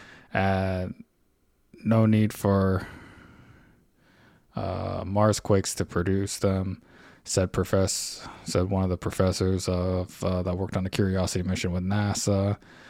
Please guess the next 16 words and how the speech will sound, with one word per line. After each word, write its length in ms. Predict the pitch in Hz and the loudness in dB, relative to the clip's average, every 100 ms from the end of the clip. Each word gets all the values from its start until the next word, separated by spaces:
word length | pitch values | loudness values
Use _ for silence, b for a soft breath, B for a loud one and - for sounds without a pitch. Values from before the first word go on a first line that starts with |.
| B B | B B
Uh, 300 | - 95 90 | -2 0 0
"There 220 | 90 110 110 | 2 4 6
is 100 | 127 | 8
nothing 340 | 131 143 131 | 8 8 8
at 220 | 120 117 | 8 6
all 220 | - 107 107 | 6 4 4
strange 500 | - 104 101 104 101 | 2 2 4 2 0
in 120 | 92 | 0
the 100 | 101 | 2
image. 440 | 107 107 104 - | 4 4 4 0
These 260 | 101 104 95 | 0 2 2
are 120 | 98 | 2
just 360 | 95 95 90 101 | 2 0 0 0
normal 360 | 95 95 95 | 0 0 0
geological 680 | 90 95 90 87 82 92 87 | 0 0 0 -2 -2 -4 -4
processes." 840 | - 90 90 95 90 - 92 87 | -2 -2 -2 -2 -2 -2 -4 -4